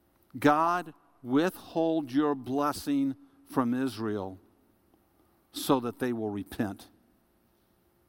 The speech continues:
Are you willing to pray that? Have you ever prayed that for your loved one? "God, withhold your blessing from them. Don't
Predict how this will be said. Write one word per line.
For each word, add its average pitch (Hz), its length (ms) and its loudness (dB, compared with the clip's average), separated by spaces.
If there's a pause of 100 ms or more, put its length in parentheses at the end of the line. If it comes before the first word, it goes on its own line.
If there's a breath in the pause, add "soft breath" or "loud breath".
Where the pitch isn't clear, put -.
(1700)
Are 127 80 -2
you 180 100 0
willing 196 200 -2
to 135 60 -2
pray 143 200 -2
that? 175 160 -10
Have 127 120 -6
you 143 60 0
ever 165 140 -4
prayed 151 280 -4
that 156 140 -6
for - 80 -4
your 143 120 0
loved 147 160 -4
one? 143 60 -14 (260 loud breath)
"God, 180 240 2 (260 soft breath)
withhold 220 580 0
your 220 120 0
blessing 170 420 -2
from 117 140 -8 (220 soft breath)
them. 135 100 -12
Don't 233 380 4